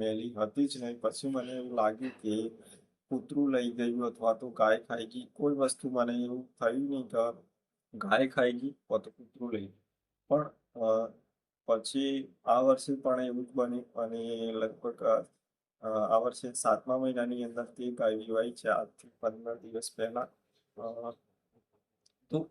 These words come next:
એ ગાયની અંદર પણ એવું બન્યું કે આ વર્ષે હું મને ખબ-,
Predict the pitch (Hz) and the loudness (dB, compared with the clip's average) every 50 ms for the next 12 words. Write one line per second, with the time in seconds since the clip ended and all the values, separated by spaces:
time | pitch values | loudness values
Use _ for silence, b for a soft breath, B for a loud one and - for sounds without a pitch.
0 | - - 139 147 143 135 135 127 131 131 135 135 131 123 127 127 127 127 - 135 | 0 2 4 4 6 6 6 6 6 4 2 2 2 0 2 0 -2 0 2 2
1 | 131 131 127 120 123 123 123 - 123 120 120 123 123 - - 127 120 - - 120 | 2 2 2 0 -2 -4 -4 0 0 0 0 0 -4 -4 -6 -8 -8 -6 -6 -6
2 | 113 117 120 127 120 - - - 120 127 127 120 120 120 123 123 117 113 117 117 | -4 -2 2 0 0 0 0 -6 -6 -6 -6 -6 -6 -6 -6 -4 -4 -4 -4 -6
3 | - - - - - - 190 - _ _ - | -8 -10 -12 -12 -12 -12 -14 -20 _ _ -20